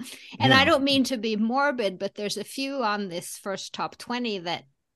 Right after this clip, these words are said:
Speaker 1: perhaps will not have many years left.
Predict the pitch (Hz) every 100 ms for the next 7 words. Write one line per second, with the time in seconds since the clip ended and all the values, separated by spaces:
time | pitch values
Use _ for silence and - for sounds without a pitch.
0 | _ 202 175 196 - - - - 180 165
1 | - _ _ _ _ - 202 185 185 170
2 | 180 180 180 175 175 165 165 185 190 226
3 | - -